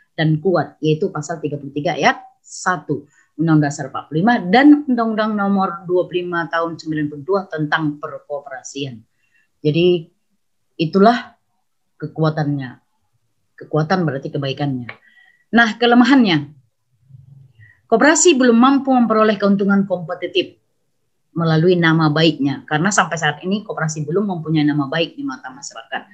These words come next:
Terutama karena koperasi yang dijadikan sebagai alat pembangunan ekonomi belum mampu mengangkat masyarakat dari kemiskinan. Orang menganggap kalau dia masuk koperasi, itu dianggap orang-orang miskin.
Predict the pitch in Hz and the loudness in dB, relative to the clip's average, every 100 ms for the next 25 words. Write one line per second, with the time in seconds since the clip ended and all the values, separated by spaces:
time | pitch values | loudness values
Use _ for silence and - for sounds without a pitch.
0 | - - - 190 175 233 277 262 180 170 | -20 -20 0 2 4 4 4 2 -2 -4
1 | 165 190 220 214 185 160 160 185 233 233 | -2 0 0 -2 -2 -2 -2 0 -2 -2
2 | 151 147 170 175 156 156 151 139 139 160 | -8 -6 -2 -2 -2 -2 0 -2 -4 -6
3 | 180 208 160 190 240 220 190 190 170 160 | -2 -2 0 4 4 4 -2 -4 -4 -2
4 | 156 151 - 147 147 143 - 143 139 131 | -2 -4 -8 -10 -10 -10 -12 -12 -12 -12
5 | _ - 156 151 147 - 151 151 139 120 | _ -4 0 2 0 -2 0 2 0 -6
6 | - - - - - _ - 269 330 330 | -12 -20 -20 -20 -20 _ 2 6 6 8
7 | 277 190 160 147 151 240 - 240 254 294 | 6 4 -2 -2 -2 -4 -2 2 4 4
8 | 240 196 208 185 175 - 165 160 151 139 | 2 2 0 -2 -6 -8 -10 -8 -8 -6
9 | 180 240 294 294 _ - 247 302 294 - | -2 0 0 -2 _ -4 -2 0 -2 -4
10 | _ 202 233 262 269 269 - _ _ - | _ -4 0 2 2 -2 -8 _ _ -2
11 | 165 233 240 240 262 - 160 113 | 0 2 2 2 2 0 -4 -4